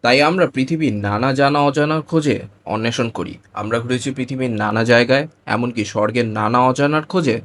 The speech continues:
চালিয়ে যাচ্ছি নিরলশ্রম। বিগত কয়েক ভিডিওতে আপনাদের আমরা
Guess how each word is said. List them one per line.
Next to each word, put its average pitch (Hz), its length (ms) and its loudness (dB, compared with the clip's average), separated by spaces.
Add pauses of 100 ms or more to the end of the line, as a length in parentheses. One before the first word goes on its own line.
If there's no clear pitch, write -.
(140)
চালিয়ে 120 380 2
যাচ্ছি 123 260 2
নিরলশ্রম। 117 680 0 (720)
বিগত 160 300 2 (120)
কয়েক 175 260 4
ভিডিওতে 127 440 0 (180)
আপনাদের 135 440 -2
আমরা 147 260 0